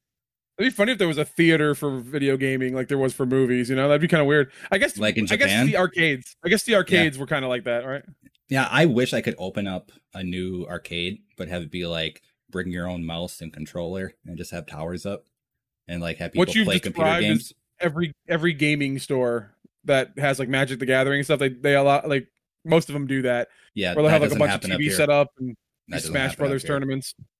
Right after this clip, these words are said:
Speaker 2: Um, but, like, you know, I'm, yeah. Anyway. Uh,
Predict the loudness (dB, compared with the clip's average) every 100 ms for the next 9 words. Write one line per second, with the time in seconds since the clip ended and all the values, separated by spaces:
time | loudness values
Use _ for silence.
0 | _ _ _ _ -6 -4 -4 -6 -6 -4
1 | -2 -4 _ _ -10 -10 -12 _ _ _
2 | -14 -12 -12 -14 _ _ _ _ _ _
3 | -14 -12 -14 _ _ _ _ _ _ _
4 | _ _ _ _ -20 -20 _ _ _ -2
5 | -2 -2 -6 -12 _ _ _ _ _ _
6 | _ _ _ _ _ _ -6 -2 -2 -2
7 | -4